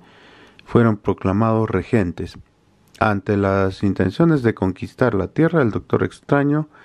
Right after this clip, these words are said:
decide ir hasta la dimensión oscura para enfrentarse a él y detenerlo,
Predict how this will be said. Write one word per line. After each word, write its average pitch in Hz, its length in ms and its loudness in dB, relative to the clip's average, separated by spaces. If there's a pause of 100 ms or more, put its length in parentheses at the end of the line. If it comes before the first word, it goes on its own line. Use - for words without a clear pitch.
(500)
decide 110 460 4
ir 117 140 2
hasta 95 260 -2
la 90 120 0
dimensión 90 460 0
oscura 151 560 0
para 92 160 -2
enfrentarse 92 720 -4
a 104 80 2
él 117 100 2
y 101 80 2
detenerlo, 90 680 0